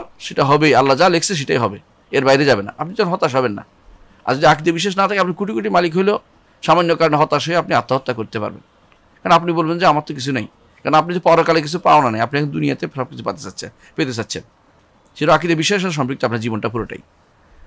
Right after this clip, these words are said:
আকীদা বিশ্বাসের সাথেই সম্পৃক্ত হবে। আপনি যখন এটা দৃঢ়ভাবে আপনি, যখন আপনি বিশ্বাস করবেন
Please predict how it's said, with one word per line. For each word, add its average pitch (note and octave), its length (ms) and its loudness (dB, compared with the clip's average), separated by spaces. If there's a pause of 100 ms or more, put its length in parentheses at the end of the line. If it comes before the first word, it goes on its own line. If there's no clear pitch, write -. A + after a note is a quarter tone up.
(220)
আকীদা A#2 260 0
বিশ্বাসের E3 300 0
সাথেই D#3+ 300 -4
সম্পৃক্ত C#3+ 500 -4 (560)
হবে। C#3+ 260 0 (540)
আপনি D3 260 -2
যখন D#3+ 400 -2 (720)
এটা G#3+ 400 2 (640)
দৃঢ়ভাবে G3+ 500 2
আপনি, D#3 400 -2 (240)
যখন C#3+ 220 -2
আপনি C#3+ 200 -2
বিশ্বাস A#2 320 -4
করবেন G#2+ 320 -6